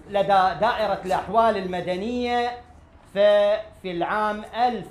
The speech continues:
وتسعمية وسبعتاش. عمر طويل العمنا أبو عدنان. آه، أبو عدنان،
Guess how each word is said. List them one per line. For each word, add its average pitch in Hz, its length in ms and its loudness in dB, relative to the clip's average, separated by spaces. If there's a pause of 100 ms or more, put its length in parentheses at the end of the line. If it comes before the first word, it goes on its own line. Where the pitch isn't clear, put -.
وتسعمية 185 1120 -6
وسبعتاش. 160 800 -4 (520)
عمر 214 240 2
طويل 247 640 0 (340)
العمنا 196 840 -2
أبو 175 120 0
عدنان. 170 680 0 (1040)
آه، 156 540 0
أبو 208 100 4
عدنان، 190 800 0